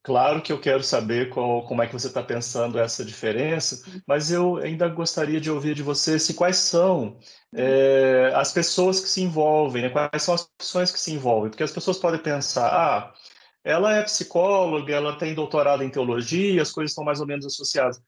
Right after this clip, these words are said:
Speaker 1: Mas parece que o universo de profissões, de ciências que se dedicam a essa relação é ainda mais amplo do que da psicologia, da teologia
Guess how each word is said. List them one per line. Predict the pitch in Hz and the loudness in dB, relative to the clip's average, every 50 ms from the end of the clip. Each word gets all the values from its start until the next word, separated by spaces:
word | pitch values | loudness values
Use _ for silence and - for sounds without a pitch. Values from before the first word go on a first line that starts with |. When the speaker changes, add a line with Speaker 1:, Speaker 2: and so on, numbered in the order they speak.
| _ _ | _ _
Speaker 1:
Mas | - 147 - | -4 -2 0
parece | 165 160 160 175 - - - | 2 2 2 2 0 -2 -4
que | - 185 | -4 -4
o | |
universo | 180 175 160 139 147 147 156 170 175 - - - | -4 -4 -6 -4 -2 -2 0 -2 -2 -4 -8 -16
de | - _ | -16 _
profissões, | - 135 131 - - - - 123 127 139 151 147 139 131 120 - | -12 -12 -10 -8 -8 -8 -4 -2 -2 -2 -2 -2 -4 -6 -8 -6
de | - | -6
ciências | - - - 123 131 139 151 165 175 180 - - - - - | -6 -4 -2 -2 -2 0 0 -2 -2 -2 -4 -6 -8 -8 -8
que | - | -8
se | - 131 120 | -8 -8 -8
dedicam | 123 120 107 107 113 113 110 - - - 107 - _ _ _ _ _ - | -8 -8 -8 -6 -8 -8 -8 -10 -14 -20 -20 -20 _ _ _ _ _ -4
a | - 120 127 | 0 2 4
essa | 127 139 131 - - 135 127 123 120 117 117 113 110 113 | 4 4 2 0 -2 0 0 0 2 2 2 2 2 2
relação | 113 123 120 117 117 - - - 131 143 160 175 185 175 156 _ _ _ - 120 120 110 113 | 0 -2 -2 -2 -2 -2 -4 -4 -6 -8 -10 -12 -16 -18 -20 _ _ _ -20 -20 -20 -14 -6
é | 127 127 | -2 0
ainda | 127 127 135 156 156 160 151 | 0 0 -2 -4 -8 -10 -6
mais | 147 139 139 131 127 | -4 -2 -2 -2 -4
amplo | 127 131 147 _ 151 | -8 -8 -10 _ _
do | 131 131 123 | -18 -18 -16
que | - 135 | -12 -12
da | 127 135 | -12 -12
psicologia, | - - - - - - 120 113 113 117 131 123 | -10 -10 -12 -12 -12 -12 -12 -12 -12 -12 -14 -14
da | 110 113 | -14 -16
teologia | - _ - 110 110 113 107 - - 123 131 127 120 | -18 _ -14 -14 -12 -12 -10 -10 -6 -2 -2 -2 -2